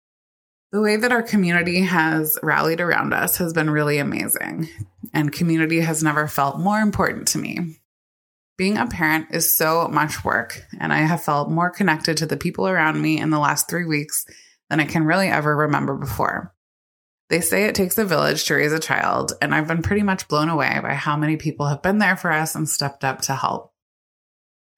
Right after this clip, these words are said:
And finally, I am just amazed by all parents.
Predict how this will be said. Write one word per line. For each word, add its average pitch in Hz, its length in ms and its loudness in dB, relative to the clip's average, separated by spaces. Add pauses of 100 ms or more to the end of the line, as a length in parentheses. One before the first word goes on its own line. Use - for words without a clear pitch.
And 202 160 0
finally, 277 480 4
I - 100 0
am 220 160 2
just 220 220 2
amazed 175 520 2
by 151 160 2
all 143 200 2
parents. - 640 -4